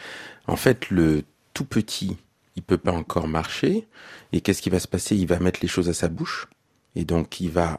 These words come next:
soit ingérer des produits qu'il ne doit pas ingérer, ou, par exemple, étouffer. On va un peu plus loin, la personne âgée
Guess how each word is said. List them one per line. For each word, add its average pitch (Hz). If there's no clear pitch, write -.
soit 120
ingérer 101
des 92
produits 95
qu'il -
ne 80
doit 78
pas 85
ingérer, 82
ou, 117
par 92
exemple, 82
étouffer. -
On 92
va 98
un 92
peu 101
plus -
loin, 143
la 101
personne 98
âgée 117